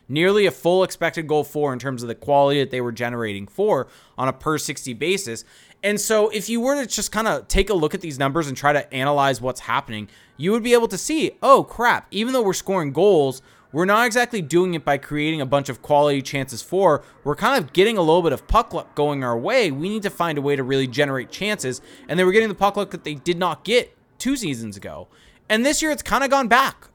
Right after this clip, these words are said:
They, they're up at the same level that they were in the twenty twenty, twenty twenty-one season, six point six nine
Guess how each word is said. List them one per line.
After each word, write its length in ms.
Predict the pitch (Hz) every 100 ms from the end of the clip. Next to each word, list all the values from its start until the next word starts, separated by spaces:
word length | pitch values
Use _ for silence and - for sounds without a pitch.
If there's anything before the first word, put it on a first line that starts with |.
| -
They, 300 | 160 185 185
they're 540 | 139 175 202 190 147 -
up 220 | 196 -
at 120 | 208 202
the 60 |
same 300 | 180 175 202
level 220 | 196 180 196
that 100 | 190
they 100 | 175
were 200 | 160 185
in 80 |
the 80 | 170
twenty 340 | 147 165 170 175
twenty, 300 | 170 165 165
twenty 220 | 165 165
twenty-one 400 | 165 165 147 147
season, 300 | 143 139 143
six 200 | - 147
point 220 | - 165
six 220 | - 160 -
nine 300 | 160 147